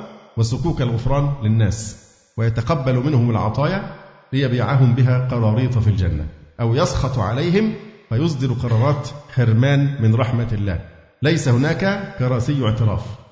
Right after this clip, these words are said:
بالعكس، الإنسان يعاقب إذا فضح نفسه، "كل أمتي معافى إلا المجاهرين". فإذا ستر الله على الإنسان فليستر على نفسه،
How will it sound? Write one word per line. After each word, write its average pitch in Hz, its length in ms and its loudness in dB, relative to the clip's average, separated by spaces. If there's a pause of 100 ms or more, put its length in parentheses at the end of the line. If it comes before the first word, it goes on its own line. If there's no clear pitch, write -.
(200)
بالعكس، 139 360 -8
الإنسان 123 340 -4
يعاقب 139 460 -4
إذا 117 140 -2
فضح 113 300 -2
نفسه، 110 280 0 (460)
"كل 151 200 2
أمتي 135 340 0
معافى 156 400 0 (560)
إلا 147 180 2
المجاهرين". 107 520 2 (380)
فإذا 101 400 -4
ستر 151 420 -2
الله 120 160 -2
على 110 140 -2
الإنسان 107 280 -2
فليستر 131 440 -4
على 170 140 -6
نفسه، 226 200 -10